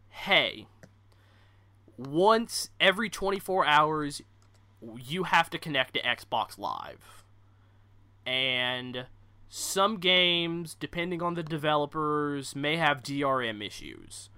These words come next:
That's their choice. We're just gonna enforce what they choose.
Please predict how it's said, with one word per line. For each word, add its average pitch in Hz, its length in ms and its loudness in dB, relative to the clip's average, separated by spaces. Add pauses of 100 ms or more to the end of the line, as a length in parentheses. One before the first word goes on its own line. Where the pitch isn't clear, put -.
(300)
That's 139 280 2
their 165 200 2
choice. 185 580 -2
We're 147 180 -8
just 156 180 -10
gonna 160 160 -2
enforce 156 460 -4
what 147 100 -16
they 131 100 -4
choose. 98 720 -12